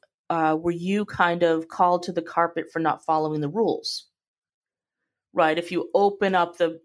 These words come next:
the scope a little bit, or did you witness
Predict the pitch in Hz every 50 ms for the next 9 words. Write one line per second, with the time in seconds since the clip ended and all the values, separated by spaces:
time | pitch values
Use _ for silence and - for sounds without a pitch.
0 | - - 170 165 156 156 151 - - _ _ - - - - - - 214 208 226
1 | 226 - 185 170 156 160 147 143 147 147 143 143 143 147 _ _ _ _ _ _
2 | _ _ - 220 202 196 190 180 175 180 175 175 - _ _ _ _ _ - 180
3 | 175 175 175 175 165 165 180 185 - - 175 170 170 170 - - -